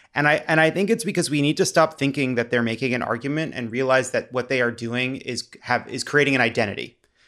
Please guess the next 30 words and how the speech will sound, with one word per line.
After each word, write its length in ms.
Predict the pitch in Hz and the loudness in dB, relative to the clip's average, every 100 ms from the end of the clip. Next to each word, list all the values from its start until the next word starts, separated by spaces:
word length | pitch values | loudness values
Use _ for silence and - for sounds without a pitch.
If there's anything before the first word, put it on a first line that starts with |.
| _ | _
They 140 | 156 | 2
identify 880 | 175 165 113 156 160 160 131 131 117 | 4 2 2 4 4 2 2 4 4
as 180 | 107 107 - | 2 0 0
bipartisan. 640 | 104 - 104 - - - _ _ _ _ - | -2 -2 -8 -6 -12 -16 _ _ _ _ -2
And 180 | 143 131 - | -2 -2 -2
we 160 | 170 | 0
see 200 | 196 214 | 2 6
this 180 | 214 208 | 6 6
in 80 | 190 | 4
our 100 | 170 | 4
politics 460 | 139 135 151 139 | 4 2 2 -2
all 200 | - 123 | 2 4
over 140 | 120 110 | 4 0
the 60 | |
place. 300 | 107 - - | -4 -6 -8
We 40 | 117 | -8
see 200 | - 131 | -2 -2
it 100 | 131 | 0
when 220 | 135 135 - - - | -2 -2 -10 -20 0
climate 320 | 202 208 151 | 4 4 4
change 240 | 139 117 | 2 0
becomes 300 | 123 123 107 | -2 -4 -2
identity, 540 | 110 110 110 107 104 98 | -2 -2 -4 -4 -6 -6
you 200 | - 120 | -6 -6
know, 160 | 113 | -4
when, 440 | 107 127 120 120 120 - _ | -2 0 2 0 -4 -18 _
uh, 280 | 131 127 123 | 4 4 4
um, 500 | 139 131 127 123 - - _ - | 4 6 4 2 -6 -14 _ -4
uh, 40 | |
uh, 680 | 110 92 - - 65 67 | 0 0 -4 -6 -8 -8